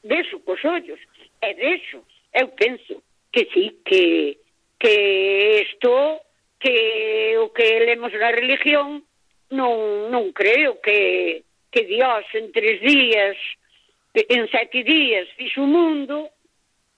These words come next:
Pois non sei, meu fillo, pero pareceme moito traballar, eh?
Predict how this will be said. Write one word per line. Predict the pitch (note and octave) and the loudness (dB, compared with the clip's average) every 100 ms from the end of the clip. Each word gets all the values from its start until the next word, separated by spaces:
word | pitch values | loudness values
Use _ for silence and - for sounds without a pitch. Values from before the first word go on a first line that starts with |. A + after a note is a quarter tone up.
| _ _ _ _ _ _ | _ _ _ _ _ _
Pois | E4+ C4 | -2 0
non | F#3+ F3 | -2 0
sei, | F#4+ C#4+ G#3+ | 0 0 -2
meu | B3 D#4 | -2 -2
fillo, | G4+ D#4+ G#3 | -2 -2 -2
pero | - G#3 G#3 | -2 -2 -2
pareceme | A#3 A3 A#3+ A#3 | -6 -2 -2 -2
moito | A3+ A3 A3 | -2 -2 -2
traballar, | G#3+ G#3+ F#3+ F#3+ C4 G4 G#3+ | 0 0 0 0 0 -2 -4
eh? | G3+ F#4 | -8 -8